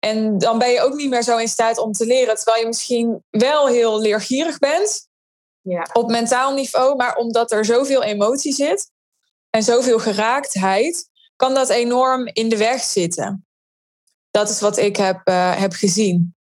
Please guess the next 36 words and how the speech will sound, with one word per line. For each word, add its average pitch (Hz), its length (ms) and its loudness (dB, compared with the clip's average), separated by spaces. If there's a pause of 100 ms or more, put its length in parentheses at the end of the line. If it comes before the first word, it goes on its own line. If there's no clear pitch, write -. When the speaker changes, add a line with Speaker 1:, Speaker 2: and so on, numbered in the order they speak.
(880)
Speaker 1:
En 196 640 0 (800)
ik 208 160 -2
zei 214 260 0
het 214 120 -4
op 208 120 -2
mijn, 196 340 -2
eh, 185 320 -2
event 208 520 0
nog, 196 360 0
mijn 190 180 0
laatste 196 420 -2
event. 202 680 -2 (840)
Het 202 100 0
is 233 240 -2
zo 277 300 2
enorm 254 360 -2
belangrijk, 226 480 -2
misschien 226 320 -4
wel 214 180 2
de - 160 -2
allerbelangrijkste 226 1300 0
skill 262 400 -2
als 320 340 0
je 233 100 2
wil 220 160 2
gaan 220 220 -2
doen 262 200 0
wat 220 200 0
ik 220 240 -2
teach, 269 440 -2
dat 226 280 0
je 214 500 0
je 202 160 0
emoties 226 720 -2
kunt 214 440 -2
hanteren. 196 1000 0